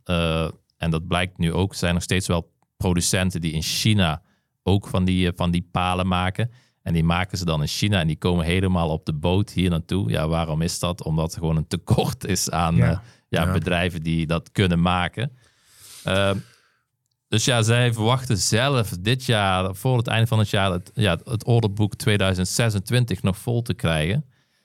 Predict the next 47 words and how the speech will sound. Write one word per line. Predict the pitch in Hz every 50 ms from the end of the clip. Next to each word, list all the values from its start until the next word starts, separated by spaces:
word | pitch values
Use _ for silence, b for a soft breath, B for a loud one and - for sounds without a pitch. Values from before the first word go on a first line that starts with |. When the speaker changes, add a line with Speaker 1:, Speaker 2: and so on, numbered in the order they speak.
| _ _ _ -
Speaker 1:
Eh, | - 82 82 82 85 82 85 82 85 82 82 87 -
dus | - 87 82 -
ja, | 92 87 82
de | 78 85
kansen | 82 - - 101 113 117 - - 87
worden | 87 90 87 87
steeds | - - 87 87 101 - -
groter | - - 92 98 101 98 - 92 87
dat | 82 85 -
ze, | - - - 87 82 82 80 82 -
ja, | - 87 76 76
dat | 76 82 82
het | - 87
een | 82
succes | - - - 82 - - - 95 98 - -
wordt. | 110 107 113 - - - -
Analisten | - 101 104 101 95 101 113 - - 110 92
zijn | 92 101 95 92
heel | 90 101 98 95
lang, | 92 87 87 85 85 85
eh, | 85 82 80 80
ja, | 85 82 78 67 71
waren | 76 80 80 78 76 76
ook | 71 87 92
heel | - 98 90
lang | 85 82 87 85
sceptisch, | - - - 87 87 - - 92 92 - -
dus | 85 82
die | - - 80
gingen | - 80 78 76 76
niet | 82 82 78
mee | 76 80 82 85 87 82 67
aan, | 78 80 80 80 80 78 76
die | 78 85
rekenen | 82 90 92 90 - 82 85
niet | 87 90 92 90 -
met | 90 87 87 -
een, | 90 85 85
eh, | 82 82 82 - b b b b b b b b
operationeel | b 87 87 - 92 87 82 - - - 87 82 85 85
resultaat | 87 85 85 80 76 - 82 78 80 -
van | - 78
honderdzestig | 76 82 82 85 85 - - 90 80 - - - 87
miljoen. | 82 80 82 87
Die | 98 92
zitten | 85 87 - - 78
daar, | 78 78 78 78 80